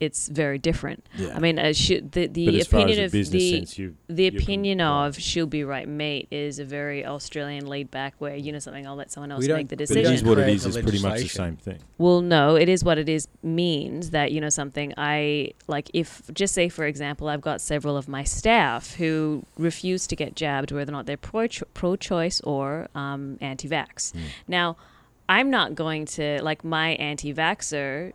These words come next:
Speaker 1: she chose to go different pathway because
Speaker 2: Mm.
Speaker 1: she wasn't gonna be able to have the same,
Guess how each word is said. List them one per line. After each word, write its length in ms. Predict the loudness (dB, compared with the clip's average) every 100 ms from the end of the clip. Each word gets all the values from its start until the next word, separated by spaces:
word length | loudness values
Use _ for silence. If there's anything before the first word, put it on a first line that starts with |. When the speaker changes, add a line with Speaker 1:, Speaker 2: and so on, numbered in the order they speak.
| _
Speaker 1:
she 320 | -8 -2 -2 -2 -6
chose 680 | -4 -2 -2 -2 -6 -8 -8
to 340 | -4 -2 -4 -4
go 260 | -2 0 0
different 440 | -4 -8 -8 -12
pathway 500 | -8 -8 -8 -8 -6
because 300 | -6 -6 -4
Speaker 2:
Mm. 40 | -2
Speaker 1:
she 80 |
wasn't 300 | 0 0 -2
gonna 140 | -4 -4
be 120 | -2
able 200 | -4 -6
to 80 | -8
have 340 | -6 -6 -4
the 100 | -6
same, 560 | -4 -2 0 0 -4